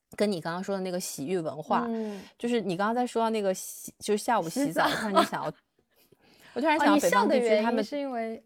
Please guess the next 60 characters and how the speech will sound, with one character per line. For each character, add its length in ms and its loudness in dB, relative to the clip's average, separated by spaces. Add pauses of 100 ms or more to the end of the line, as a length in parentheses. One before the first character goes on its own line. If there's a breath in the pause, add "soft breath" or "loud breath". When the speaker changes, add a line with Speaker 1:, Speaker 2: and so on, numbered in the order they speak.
(120)
Speaker 2:
哦， 100 -2
我 100 -2
没 240 -8
有， 80 -6
你 120 -6
说。 100 4
Speaker 1:
对， 100 6 (200)
Speaker 2:
嗯。 80 8
Speaker 1:
我， 220 6
我， 220 4 (140)
我， 240 4
我 140 2
突 120 -6
然 140 0
间 140 0
想 140 0
到 140 0
说 160 -2 (140)
北 100 0
方 200 -2
地 120 -2
区 140 -4
他 120 -4
们 120 -2
其 160 -8
实 100 -2
也 160 0
是 140 -4
有， 160 2 (140)
就 120 -4
是 220 0
很， 320 -4
很 280 -6 (140)
浓 260 0
厚 160 0
的 100 2
洗 280 -8
浴 120 -2
文 200 -8
化 280 -4
的。 180 -14
然 160 -8
后 260 0 (400 loud breath)
我 120 -2
今 200 -2
天 260 -2 (360 loud breath)
还 220 0
在 120 2
听 300 -2
到 160 0
那 200 -6
个， 340 -4
我 120 2
一 60 0
个 100 -2
朋 320 -8
友， 180 -2
就 120 -8
是 80 -4
我 160 -2